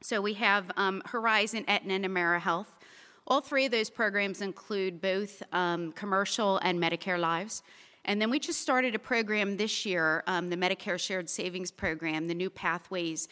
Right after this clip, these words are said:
to Success, um, in July. So next I'm gonna talk to you about some of our, um, successes, but,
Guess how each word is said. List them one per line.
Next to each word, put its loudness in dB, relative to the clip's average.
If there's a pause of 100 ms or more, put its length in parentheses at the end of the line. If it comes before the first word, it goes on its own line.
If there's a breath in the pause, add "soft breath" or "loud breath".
(220 loud breath)
to -4
Success, -2
um, -4
in -2
July. -6 (1300 loud breath)
So 0
next -2
I'm 6
gonna 4
talk 2
to -4
you 2
about 2
some -2
of -4
our, 2
um, -10
successes, -4
but, 0